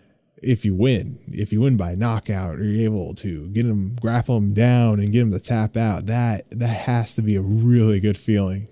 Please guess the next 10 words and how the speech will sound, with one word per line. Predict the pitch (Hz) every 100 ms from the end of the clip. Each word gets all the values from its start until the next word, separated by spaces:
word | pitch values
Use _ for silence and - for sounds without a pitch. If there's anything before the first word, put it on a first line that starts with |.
| _
to | 117
see | 107 123 113 101 - - _ _ _
your | 113 95
practice | - 117 113 - 87 - - - -
and | 113
all | 107
that | 113 92
training | - 120 120 123 107 95 90 104
and | 98
dieting | 101 117 117 113 104 90 95